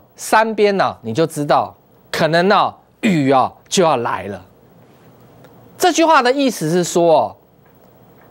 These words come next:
你到现在你还没有闻到那个味道，什么味道？台湾啊，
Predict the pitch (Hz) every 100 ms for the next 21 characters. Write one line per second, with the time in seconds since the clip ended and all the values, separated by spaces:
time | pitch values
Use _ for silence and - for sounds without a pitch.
0 | - - - 190 208 349 302 339 269 269
1 | 214 151 151 214 196 131 127 170 190 160
2 | 147 127 151 120 - 107 98 _ _ _
3 | _ _ _ _ - - 147 170 180 147
4 | 139 95 _ _ _ _ _ _ _ _
5 | _ - - - 170 196 214 220 147 95